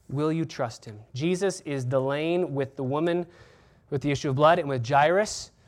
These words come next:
And as he's doing that, it seems to the disciples and everyone else around that he's delaying for no good reason, but they don't have all the facts of what's happening.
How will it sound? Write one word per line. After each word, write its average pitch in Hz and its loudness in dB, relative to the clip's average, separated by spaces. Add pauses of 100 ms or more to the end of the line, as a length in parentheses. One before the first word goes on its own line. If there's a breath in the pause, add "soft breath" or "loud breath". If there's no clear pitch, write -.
(160 soft breath)
And 139 -2
as 147 -2
he's 147 -2
doing 165 2
that, 202 2
it 156 -6
seems 196 2
to 175 -6
the 165 -2
disciples 202 4
and 165 0
everyone 175 4
else 170 2
around 170 2
that 202 2
he's 185 2
delaying 175 2
for 180 -2
no 175 4
good 170 0
reason, 196 0
but 185 -2
they 175 -2
don't 180 -2
have 180 -4
all 175 0
the 180 -6
facts 175 -4
of 139 -8
what's 156 -2
happening. 135 -8